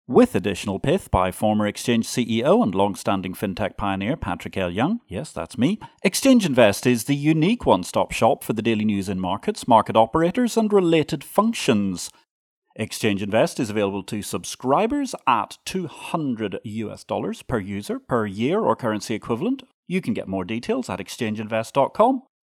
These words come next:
or email me, patrick at derivativesvision dot com. Product news this week, the Saudi exchange, they're going to allow single stock futures from the next quarter.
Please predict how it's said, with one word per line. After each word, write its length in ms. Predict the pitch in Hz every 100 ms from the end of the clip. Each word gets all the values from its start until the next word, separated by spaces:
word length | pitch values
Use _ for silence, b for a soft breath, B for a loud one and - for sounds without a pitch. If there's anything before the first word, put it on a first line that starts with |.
| _ -
or 180 | 254 196
email 320 | 131 117 107
me, 280 | 92 - - -
patrick 540 | 123 123 - 240 _ -
at 300 | 95 120 - -
derivativesvision 1300 | 95 101 85 90 90 123 - 165 - 120 120 151 165 - -
dot 340 | 104 95 - -
com. 300 | 160 95 - _ _ _ _ -
Product 340 | 107 95 -
news 200 | 87 82
this 180 | 92 -
week, 240 | 143 -
the 160 | 98 92
Saudi 380 | - 117 110 95
exchange, 500 | - - 139 - -
they're 140 | 95
going 160 | 92 90
to 120 | 101
allow 160 | 92 101
single 300 | - 120 131
stock 240 | - -
futures 420 | - 160 - 139
from 360 | - 107 101 104
the 240 | 98 104 98
next 500 | 92 107 - - -
quarter. 640 | - 127 147 - 143